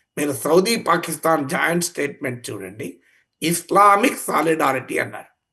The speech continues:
అంటే అర్థం ఏంటి? పాకిస్తాన్ ఒక్కటే ఇస్లామిక్ ప్రపంచంలో ఇప్పటికే అణ్వాయుధాలు ఉన్న దేశం.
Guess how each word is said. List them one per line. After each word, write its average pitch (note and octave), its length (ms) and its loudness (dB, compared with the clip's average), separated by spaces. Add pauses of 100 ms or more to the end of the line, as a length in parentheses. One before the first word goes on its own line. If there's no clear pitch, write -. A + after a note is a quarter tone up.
(420)
అంటే D3 140 -2
అర్థం G3 320 2
ఏంటి? F3+ 680 2 (580)
పాకిస్తాన్ G3+ 800 2
ఒక్కటే - 460 0
ఇస్లామిక్ F3 720 2
ప్రపంచంలో C#3+ 920 -2 (380)
ఇప్పటికే E3+ 460 0
అణ్వాయుధాలు D3 680 2
ఉన్న A2+ 100 -4
దేశం. A2+ 380 -10